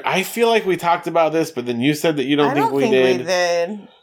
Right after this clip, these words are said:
Speaker 1: So for Audrey's birthday, you know, she loves watching bad movies.
Speaker 2: It's,
Speaker 1: Like,
Speaker 2: like, her favorite
Speaker 1: B
Speaker 2: thing.
Speaker 1: movies. And so we watched Cry Wilderness,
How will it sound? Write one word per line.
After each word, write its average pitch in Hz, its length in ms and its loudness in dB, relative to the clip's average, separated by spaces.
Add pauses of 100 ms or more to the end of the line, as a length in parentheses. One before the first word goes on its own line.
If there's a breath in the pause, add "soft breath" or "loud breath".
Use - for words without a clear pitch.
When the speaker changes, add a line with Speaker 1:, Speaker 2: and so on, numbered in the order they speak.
Speaker 1:
So 135 360 2
for 135 260 0
Audrey's 139 500 2
birthday, 110 500 0
you 107 160 -4
know, 101 380 -4
she - 200 -4
loves 117 500 2
watching 107 440 -2
bad 104 280 2
movies. 104 800 -6
Speaker 2:
It's, - 60 -18
Speaker 1:
Like, 196 280 2
Speaker 2:
like, 185 300 -4
her 202 200 -10
favorite 160 500 -8
Speaker 1:
B 123 100 2
Speaker 2:
thing. 117 100 2
Speaker 1:
movies. 104 580 -4
And 113 200 -10
so 117 180 0
we 117 120 0
watched 117 500 -2
Cry 135 440 0
Wilderness, 123 1000 -2